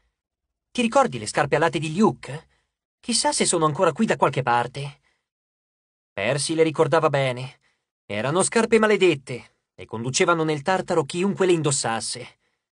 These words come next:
Per poco non si erano portate via il suo migliore amico, Grover. "Mi accontenterei di un deltaplano." "Forse non è una buona idea." Annabeth indicò verso l'alto.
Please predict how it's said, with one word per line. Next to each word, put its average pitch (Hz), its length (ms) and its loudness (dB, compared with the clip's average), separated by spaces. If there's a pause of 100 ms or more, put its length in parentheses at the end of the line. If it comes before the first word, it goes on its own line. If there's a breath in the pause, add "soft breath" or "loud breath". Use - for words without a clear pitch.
(380)
Per 120 180 -6
poco 151 380 2
non 104 180 -10
si - 120 -4
erano 127 180 -2
portate 135 360 -2
via 147 200 2
il 131 100 0
suo 156 180 -2
migliore 143 300 2
amico, 147 400 -4
Grover. 117 720 0 (1300)
"Mi 247 160 -4
accontenterei 226 680 2
di 220 80 0
un 208 100 4
deltaplano." 151 720 2 (1040)
"Forse 208 400 0
non 202 160 4
è 165 120 4
una 139 220 0
buona 143 200 4
idea." 120 540 0 (800)
Annabeth 226 440 0
indicò 202 280 0
verso 170 260 2
l'alto. 123 480 -4